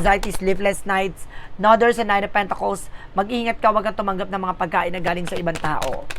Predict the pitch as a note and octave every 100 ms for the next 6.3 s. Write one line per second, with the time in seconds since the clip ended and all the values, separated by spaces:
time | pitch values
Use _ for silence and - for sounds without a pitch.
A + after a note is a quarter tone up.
0 | - - - F3+ F#3 G#3+ A3+ A3+ A3 G3+
1 | F3 - F3+ D#3+ G#3 A3 G#3 G3+ G3+ G3
2 | F#3 F3+ F#3+ F3+ F3+ F3 E3+ F3 D#3+ D#3+
3 | D#3 D3+ D3 - - - - - - F#3
4 | F#3+ A#3 - - - G3 G3+ G#3+ G3 F#3+
5 | F#3 - G#3+ G#3+ G#3 G3+ G3 F3+ F#3+ -
6 | G3+ G3+